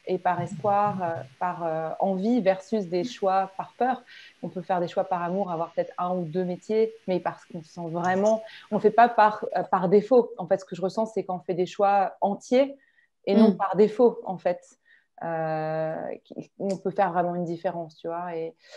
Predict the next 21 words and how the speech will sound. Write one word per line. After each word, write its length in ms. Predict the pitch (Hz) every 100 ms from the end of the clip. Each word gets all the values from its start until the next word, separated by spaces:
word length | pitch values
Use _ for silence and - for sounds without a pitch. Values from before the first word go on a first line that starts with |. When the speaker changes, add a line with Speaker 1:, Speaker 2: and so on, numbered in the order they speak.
| -
Speaker 1:
ce 80 | _
qui 120 | -
Speaker 2:
Oui. 60 | 214
Speaker 1:
m'a 120 | 170 165
aussi, 140 | 170 - -
voilà, 380 | 180 175 170 -
c'est 100 | -
ce 80 | 175
que 100 | -
je 60 | 170
ressens 380 | 180 175 196
aussi. 180 | 185 -
Et, 400 | 214 214 202 170
euh, 240 | 160 156 160 175 - _ _ _ _ _ _ _ _ - _ - _
Speaker 2:
De 80 | 233
Speaker 1:
donc, 120 | 175
Speaker 2:
prendre, 160 | 180 240
Speaker 1:
euh, 20 |
Speaker 2:
de 60 | 233
prendre 580 | 226 - 269 285 247 233
la, 360 | 214 208 202